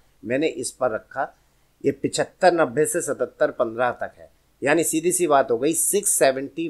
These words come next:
फाइव पॉइंट नाइंटी के नीचे जाए,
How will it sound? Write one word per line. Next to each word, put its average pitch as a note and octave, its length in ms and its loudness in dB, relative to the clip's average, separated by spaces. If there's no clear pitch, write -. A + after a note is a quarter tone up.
फाइव C3 460 0
पॉइंट C3 600 -4
नाइंटी B2 600 -6
के D#3+ 180 -2
नीचे D3+ 520 0
जाए, F#2+ 260 -2